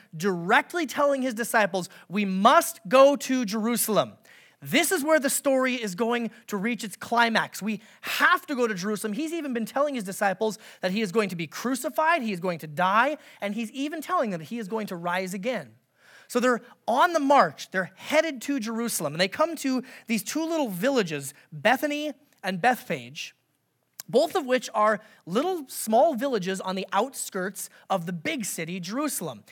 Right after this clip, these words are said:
If you want an analogy, think of it, this is Shoreline and Edmonds on your way into Seattle, right? Right on the outskirts. The, the city of Bethphage, we don't know exactly where that is, but Bethany, we have, uh, a lot of archaeological evidence. We know where it's at.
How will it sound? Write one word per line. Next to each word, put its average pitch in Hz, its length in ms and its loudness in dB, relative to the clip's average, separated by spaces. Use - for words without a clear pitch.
If 156 120 -8
you 202 100 0
want 233 220 4
an 294 120 -4
analogy, 208 640 0
think 208 200 -4
of 208 60 -2
it, 247 120 2
this 185 160 -4
is 240 180 -4
Shoreline 254 640 2
and 240 140 -2
Edmonds 175 420 0
on 180 140 -4
your 185 120 -2
way 180 200 0
into 180 460 -2
Seattle, 175 580 4
right? 185 340 0
Right 170 200 2
on 277 100 0
the 294 100 -2
outskirts. 240 680 -2
The, 214 320 0
the 208 140 -2
city 302 340 -2
of 190 200 -4
Bethphage, 220 440 -2
we 214 100 -4
don't 339 280 -4
know 240 180 0
exactly 226 480 -2
where 220 140 2
that 175 100 -2
is, 170 120 -6
but 165 180 -10
Bethany, 220 380 -2
we 202 120 -6
have, 214 280 -2
uh, 165 160 -4
a 170 60 -4
lot 196 240 2
of 262 80 0
archaeological 165 600 -2
evidence. 170 300 -6
We 208 80 -6
know 202 120 -4
where 202 140 -2
it's 190 120 -6
at. 240 160 0